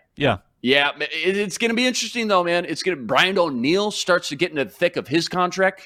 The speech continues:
Speaker 2: He's due nineteen million next year as well. Dalvin Tomlinson, talk about trying to retain a lot of these guys.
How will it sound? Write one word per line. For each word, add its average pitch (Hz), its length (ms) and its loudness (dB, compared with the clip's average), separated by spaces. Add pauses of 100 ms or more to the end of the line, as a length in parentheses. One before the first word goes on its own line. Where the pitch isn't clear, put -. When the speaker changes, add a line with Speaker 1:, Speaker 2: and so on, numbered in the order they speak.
(140)
Speaker 2:
He's 175 420 -2
due 202 200 0
nineteen 185 560 -2
million 180 320 0
next 170 280 -4
year 170 140 0
as 107 140 -4
well. 156 340 2 (220)
Dalvin 143 420 -2
Tomlinson, 180 640 -2
talk 135 240 -4
about 123 220 -6
trying 139 200 -4
to 127 60 -2
retain 123 380 -4
a 147 60 -4
lot 165 140 0
of 165 60 -2
these 175 140 -2
guys. 185 180 0